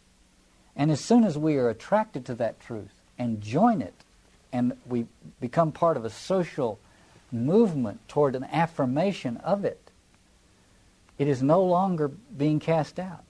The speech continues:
It is being, it, we're, it's now being celebrated, a ticker tape parade. And it's fine, it's, it's whatever it is. It becomes a kind of power in the world. But it's not the truth that it was when it was being cast out. When it was being cast out, it was a,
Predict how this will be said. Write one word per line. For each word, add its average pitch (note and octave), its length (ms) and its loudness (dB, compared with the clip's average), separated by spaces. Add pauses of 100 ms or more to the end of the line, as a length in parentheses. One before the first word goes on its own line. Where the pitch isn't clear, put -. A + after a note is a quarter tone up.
(140)
It C3 80 -4
is A#2+ 100 -6
being, C3+ 460 2
it, B2+ 160 -8
we're, C3+ 180 0
it's - 220 -6
now D#3 200 4
being C#3+ 260 2
celebrated, C3 760 0
a A#2+ 60 -4
ticker D#3 280 0
tape D3+ 260 0
parade. C#3+ 460 -4 (320)
And D3+ 160 4
it's D3+ 100 -4
fine, G#3 420 0
it's, - 200 -4 (160)
it's - 260 -6
whatever D3+ 320 4
it D#3+ 60 0
is. C3 320 0 (180)
It A#2 140 -8
becomes D#3 340 0
a C#3 40 -2
kind G#2+ 260 0
of A#2 100 -10
power E3+ 340 2
in A#2+ 100 0
the A2+ 60 -6
world. C3 400 -4 (560)
But A#2+ 120 2
it's - 160 -4
not E3 260 2
the A2+ 80 -8
truth - 380 -2
that A#2 120 -2
it - 60 -20
was B2+ 300 0
when G#2+ 100 -8
it F2+ 80 -12
was G2+ 120 -12
being G#2 220 -10
cast - 380 -8
out. G2+ 220 -10 (1400)
When C3+ 140 4
it E3 60 -2
was B2+ 120 -4
being C3+ 220 4
cast C3+ 380 -2
out, A#2 300 -2 (200)
it A2+ 120 -10
was G#2 180 -12
a, G2+ 100 -8